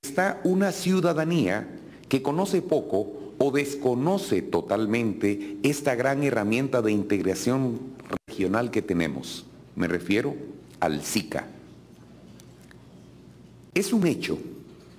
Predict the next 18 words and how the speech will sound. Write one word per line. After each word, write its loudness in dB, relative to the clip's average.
que 2
tenemos 0
que 2
dar 4
a 0
conocer 0
al 2
público 2
regional 0
qué 4
es 0
el 2
sica, -2
qué 2
significa 0
y -2
qué 2
podemos 0